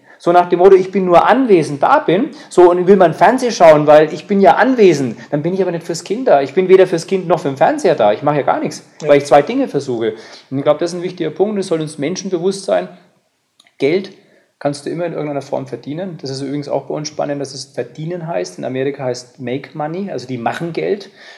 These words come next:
Speaker 1: Wir sollten uns auch mal ab und zu angewöhnen, Geld zu machen, also zu überlegen, was mache ich, um Geld dafür zu erhalten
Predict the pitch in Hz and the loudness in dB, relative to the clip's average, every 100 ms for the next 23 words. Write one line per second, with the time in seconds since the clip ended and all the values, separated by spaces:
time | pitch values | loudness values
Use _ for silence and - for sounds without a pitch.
0 | - 127 127 135 131 131 139 139 131 131 | -12 -6 -4 -4 -4 -4 -4 -4 -8 -8
1 | 131 135 127 123 123 117 131 131 - 113 | -8 -8 -8 -10 -8 -6 -6 -8 -14 -8
2 | 104 113 190 202 - 131 - 139 131 139 | -6 -6 -10 -10 -12 -12 -8 -4 -4 -4
3 | 131 - 110 135 170 160 143 127 123 123 | -6 -6 -8 -8 -8 -10 -10 -4 -4 -6
4 | - 131 - 123 113 110 110 120 196 | -16 -14 -10 -8 -8 -6 -6 -6 -10